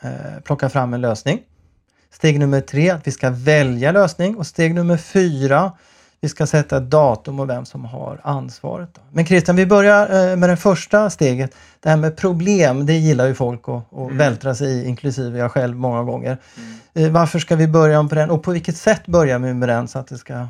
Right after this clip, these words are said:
Speaker 1: vi får
Speaker 2: Alltså,
Speaker 1: ut mest utav det?
Speaker 2: ja, kör man på gruppnivå då,
Speaker 1: Ja.
Speaker 2: eh, då tycker jag att det är viktigt att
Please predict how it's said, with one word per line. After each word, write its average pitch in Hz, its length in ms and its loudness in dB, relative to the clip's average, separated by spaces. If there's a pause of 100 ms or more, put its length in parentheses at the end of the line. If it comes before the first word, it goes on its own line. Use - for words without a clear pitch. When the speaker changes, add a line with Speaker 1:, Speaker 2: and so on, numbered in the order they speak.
(120)
Speaker 1:
vi 143 120 -2
får 131 60 4
Speaker 2:
Alltså, 160 160 6
Speaker 1:
ut 156 120 2
mest 165 260 2
utav 131 220 -8
det? 120 120 0
Speaker 2:
ja, 127 260 4
kör 147 240 4
man 143 140 4
på 143 100 0
gruppnivå 135 1120 -2
då, - 240 -10 (120)
Speaker 1:
Ja. 151 360 0
Speaker 2:
eh, 101 260 -8
då 117 160 -4
tycker 151 260 -4
jag 113 100 4
att 95 100 -4
det 98 80 -6
är 98 40 -6
viktigt 98 380 -8
att 92 240 -8